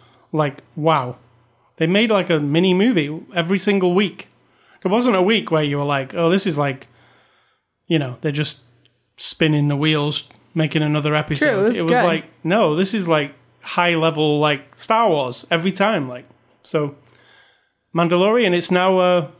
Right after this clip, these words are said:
Speaker 1: you know, the whole season's finished, so you can, if you haven't watched it, go and watch the whole thing in one go. Oh, awesome.
Speaker 2: <laughs>
Speaker 1: And, uh, what's for dinner?
Speaker 2: What do you want?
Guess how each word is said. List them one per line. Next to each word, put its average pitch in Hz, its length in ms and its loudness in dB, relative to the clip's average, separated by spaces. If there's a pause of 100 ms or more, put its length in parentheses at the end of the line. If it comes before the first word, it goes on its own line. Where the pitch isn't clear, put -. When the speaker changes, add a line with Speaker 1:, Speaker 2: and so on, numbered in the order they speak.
(500)
Speaker 1:
you 185 100 2
know, 165 220 -2
the 170 120 2
whole 180 140 2
season's 180 400 0
finished, 214 320 0
so 170 60 2
you 160 100 0
can, 151 260 -4
if 175 140 -8
you 170 80 2
haven't 202 220 0
watched 156 260 0
it, 202 200 -2 (680)
go 151 100 -4
and 160 100 0
watch - 180 -2
the 160 80 0
whole 175 180 2
thing 196 260 0
in 143 120 0
one 160 200 2
go. 156 280 0 (200)
Oh, 131 500 -2
awesome. 160 560 -6
Speaker 2:
<laughs> - 40 -20 (580)
Speaker 1:
And, 185 200 2
uh, 196 160 4
what's 220 200 0
for 247 80 0
dinner? 247 300 0 (640)
Speaker 2:
What 175 160 -4
do 175 40 0
you 175 100 -2
want? 180 460 -6